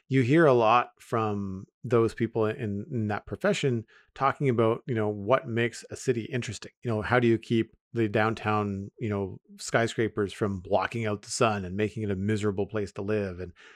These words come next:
having different zones for retail and residential and park space and all that stuff. And also, I mean, you live in an old part of the world. Uh, Halifax is one of the older cities in the country for me. And there's layers, you know, like, there's buildings that are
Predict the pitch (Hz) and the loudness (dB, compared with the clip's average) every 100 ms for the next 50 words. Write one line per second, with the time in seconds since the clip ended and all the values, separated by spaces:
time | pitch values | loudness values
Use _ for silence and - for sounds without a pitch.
0 | - 117 110 107 104 117 113 113 110 98 | -8 -4 -2 -2 0 0 2 0 0 0
1 | 110 104 98 95 - 101 104 113 107 104 | 2 2 0 -4 -4 -2 2 0 0 -2
2 | 101 98 95 - 98 95 - - _ - | 0 0 -2 -4 -6 -8 -12 -20 _ -8
3 | 117 113 107 110 104 - 104 95 95 87 | 0 0 2 0 0 0 -2 -2 -6 -10
4 | - - 123 - - - 101 87 - 101 | -6 2 2 2 -10 -8 -6 -6 -8 -10
5 | - 120 117 104 107 - - 92 _ 147 | -6 -2 -2 0 -4 -4 -8 -8 _ -2
6 | 143 214 190 127 - - _ 143 135 127 | 2 2 4 2 0 -18 _ 4 4 4
7 | 123 117 160 117 104 98 98 - 101 92 | 2 6 8 8 4 0 -2 0 -2 0
8 | 92 123 139 - - - 110 104 110 - | 0 0 -2 -10 -20 -6 -2 0 -2 -6
9 | _ _ _ _ - 147 139 127 123 123 | _ _ _ _ 2 4 6 2 2 2
10 | 113 107 117 107 120 113 101 - 113 101 | 4 4 2 2 2 2 0 -4 -6 -6
11 | 101 - 147 160 110 - 110 156 110 - | -6 -6 -6 -4 -6 -4 -2 0 -2 -6
12 | - _ 131 120 120 127 185 123 208 190 | -20 _ 0 0 2 2 2 4 4 2
13 | - - 127 120 117 135 113 147 214 147 | -4 -6 0 2 4 2 4 4 4 2
14 | 107 98 90 | 2 0 -2